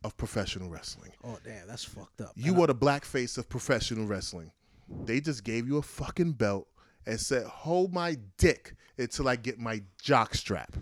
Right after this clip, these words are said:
Speaker 2: Son
Speaker 1: And the
Speaker 2: of a
Speaker 1: jock
Speaker 2: bitch.
Speaker 1: strap was every other fucking champion.
Speaker 2: Okay, got you, got you. Okay.
Speaker 1: I'm just saying.
Speaker 2: Okay,
Speaker 1: This
Speaker 2: okay.
Speaker 1: is my opinion.
Speaker 2: I mean,
Speaker 1: It does
Speaker 2: I,
Speaker 1: not mean
Speaker 2: I,
Speaker 1: I'm right or
Speaker 2: no,
Speaker 1: I'm
Speaker 2: I mean,
Speaker 1: wrong.
Speaker 2: I personally think that, like I said,
Speaker 1: I only thought about that 'cause Brett, it's so unique how his world title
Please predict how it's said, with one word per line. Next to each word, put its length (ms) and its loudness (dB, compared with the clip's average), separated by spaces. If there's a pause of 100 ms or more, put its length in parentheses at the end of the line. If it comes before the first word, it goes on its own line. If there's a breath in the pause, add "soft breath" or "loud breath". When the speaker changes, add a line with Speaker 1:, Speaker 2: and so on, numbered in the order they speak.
(120)
Speaker 2:
Son 360 0
Speaker 1:
And 80 2
the 40 2
Speaker 2:
of 60 -2
a 40 -10
Speaker 1:
jock 260 6
Speaker 2:
bitch. 100 4
Speaker 1:
strap 280 6
was 280 2
every 340 8
other 180 8
fucking 440 0
champion. 480 -8 (420)
Speaker 2:
Okay, 80 -18 (260)
got 300 -12
you, 220 -8
got 260 -12
you. 140 -6 (160)
Okay. 140 -10
Speaker 1:
I'm 180 12
just 180 12
saying. 360 10 (220)
Speaker 2:
Okay, 360 -6 (160)
Speaker 1:
This 180 2
Speaker 2:
okay. 60 4
Speaker 1:
is 80 2
my 160 10
opinion. 360 6
Speaker 2:
I 60 8
mean, 160 8
Speaker 1:
It 40 12
does 80 12
Speaker 2:
I, 100 12
Speaker 1:
not 100 10
mean 180 10
Speaker 2:
I, 60 10
Speaker 1:
I'm 160 8
right 300 10
or 80 8
Speaker 2:
no, 100 10
Speaker 1:
I'm 80 8
Speaker 2:
I 80 10
mean, 160 8
Speaker 1:
wrong. 140 6
Speaker 2:
I 20 4
personally 500 6
think 380 -2
that, 240 -6
like 160 -6
I 60 -6
said, 260 0 (220)
Speaker 1:
I 80 10
only 140 6
thought 160 8
about 240 4
that 80 2
'cause 120 -4
Brett, 320 2 (360)
it's 140 2
so 180 4
unique 520 0
how 240 2
his 180 -6
world 320 4
title 500 2